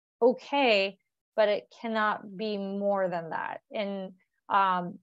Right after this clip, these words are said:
that n-, is especially, you know, when you are applying for jobs, you need to customize your resume. And that's when you cut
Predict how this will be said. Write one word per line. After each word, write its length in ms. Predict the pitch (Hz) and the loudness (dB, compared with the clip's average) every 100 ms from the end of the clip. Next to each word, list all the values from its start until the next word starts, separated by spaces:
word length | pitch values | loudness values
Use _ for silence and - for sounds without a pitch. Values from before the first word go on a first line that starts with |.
| - | 0
that 220 | 202 202 | 2 2
n-, 280 | 208 202 190 _ _ _ _ - | -2 -6 -8 _ _ _ _ 0
is 420 | 254 240 185 190 | 6 6 4 -8
especially, 760 | 226 - 208 - 202 196 190 202 | -8 -4 -6 -4 -2 -2 -2 -4
you 100 | 220 | -6
know, 280 | 196 190 190 | -6 -6 -8
when 380 | 202 208 208 202 | -6 -4 -4 -4
you 440 | 202 196 196 196 190 _ _ - | -4 -4 -4 -4 -6 _ _ -2
are 520 | 208 196 190 185 185 | 4 4 4 2 2
applying 440 | - 220 226 208 202 | 0 0 0 0 -2
for 140 | 233 | -2
jobs, 500 | 190 190 190 190 185 - | 0 2 2 0 -6 -8
you 140 | 202 | -6
need 280 | 202 202 185 | -4 -6 -4
to 100 | 233 | -6
customize 680 | - 330 - 269 208 190 | -2 -4 -4 -2 -2 -2
your 140 | 185 180 | -2 -2
resume. 560 | 175 170 170 185 180 | -2 -4 -6 -10 -8
And 140 | 185 180 | -6 -6
that's 200 | 175 - | -6 -8
when 460 | 196 220 220 220 | -2 -2 0 -2
you 260 | 202 214 196 | -2 -2 -4
cut 240 | - 254 | -2 -2